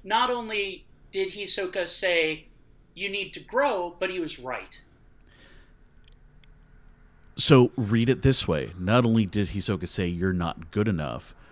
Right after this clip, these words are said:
Speaker 2: he also said, "You won't be good enough until." And
Speaker 1: Sure.
Speaker 2: this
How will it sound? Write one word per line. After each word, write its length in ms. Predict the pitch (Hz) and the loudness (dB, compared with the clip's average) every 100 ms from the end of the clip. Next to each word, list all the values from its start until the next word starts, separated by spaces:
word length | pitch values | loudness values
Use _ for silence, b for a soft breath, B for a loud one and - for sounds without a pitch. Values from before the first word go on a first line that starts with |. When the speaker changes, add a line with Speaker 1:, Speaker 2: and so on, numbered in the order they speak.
| b b - - - - - | b b -20 -20 -20 -20 -8
Speaker 2:
he 180 | 98 | 0
also 260 | 107 104 101 | 2 2 -2
said, 260 | - 92 85 | -2 -2 -2
"You 80 | |
won't 240 | 85 82 - | -4 -4 -6
be 80 | 80 | -6
good 180 | 85 | -4
enough 220 | 78 78 - | -4 -8 -10
until." 640 | 73 - - 95 - - b b b b b - - | -8 -6 -4 -4 -6 -12 b b b b b -20 -8
And 320 | 101 90 90 85 | -4 -2 -2 -2
Speaker 1:
Sure. 220 | 82 311 | -2 -2
Speaker 2:
this 300 | 98 - | -2 -4